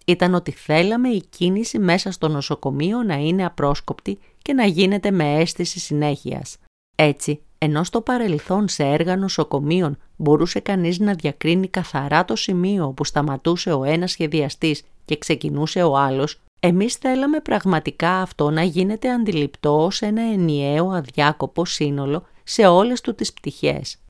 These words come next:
Έτσι, η στενή συνεργασία χέρι-χέρι με την Billard Lease Partnership για τον σχεδιασμό όλων των χώρων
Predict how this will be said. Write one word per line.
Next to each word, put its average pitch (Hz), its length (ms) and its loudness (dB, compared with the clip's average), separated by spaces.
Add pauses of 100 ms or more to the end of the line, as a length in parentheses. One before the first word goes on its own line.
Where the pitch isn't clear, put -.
(200)
Έτσι, 214 380 0
η 285 120 2
στενή 160 420 2
συνεργασία 208 1000 0
χέρι-χέρι 185 880 0 (240)
με 156 120 2
την 151 320 0
Billard 202 380 4 (100)
Lease 156 340 2
Partnership 147 720 0 (360)
για 165 160 4
τον 156 160 0
σχεδιασμό 151 840 2
όλων 220 280 4
των 165 180 -2
χώρων 151 500 2